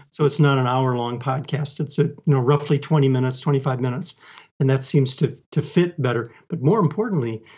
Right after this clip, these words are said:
is you have a platform with lots of authors and discussions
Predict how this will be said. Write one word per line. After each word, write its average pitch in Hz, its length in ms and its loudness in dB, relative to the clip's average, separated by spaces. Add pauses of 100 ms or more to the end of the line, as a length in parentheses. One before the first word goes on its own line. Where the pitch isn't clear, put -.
(160)
is 139 160 2
you 165 80 8
have 160 100 4
a - 60 -4
platform 160 720 -4 (560)
with 135 340 2
lots 139 540 -2
of 110 240 -4
authors 165 600 -2 (360)
and 120 260 -4
discussions 160 920 2